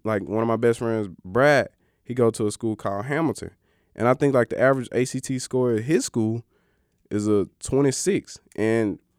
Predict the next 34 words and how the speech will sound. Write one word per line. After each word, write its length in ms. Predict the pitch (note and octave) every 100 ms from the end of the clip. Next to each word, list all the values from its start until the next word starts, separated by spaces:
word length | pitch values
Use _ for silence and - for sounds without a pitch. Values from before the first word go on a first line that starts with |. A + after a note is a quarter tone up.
| _ _ -
I 100 | G#2+
think 260 | C3 B2+
about, 400 | A2+ A2 G#2+ - -
like, 220 | G#2 G2+
the 60 |
point 320 | F#2+ G2+ D3 B2
I'm 80 |
bringing 200 | A2 G#2+
this 140 | G#2 G#2+
up, 160 | G2+
the 160 | F#2+ D2+
A 80 | F#2+
C 140 | G2+
T 160 | F#2 A#2
scores, 340 | - F#2+ F#2
is, 160 | F#2+ F#2
like, 300 | F#2+ F2 - - _ _ _
w-, 200 | - F#2+
why? 440 | D#2 A2+ A#2 G2+ G#2 -
Why 320 | G#2 B2 C3
is 260 | A2 B2+ A#2
it 240 | G#2+ -
that 300 | G2+ F#2+ F#2
their 180 | A2 A#2
scores 340 | - A2+ A2+
are 60 | G#2+
so 160 | A2
much 140 | G#2+ G2
higher 300 | A#2 A#2 G2+
than 140 | F2+
ours? 280 | F2 F2 F2
Is 120 | F#2+
it 320 | G2+ - - F#2
the, 360 | F#2 F2+ F2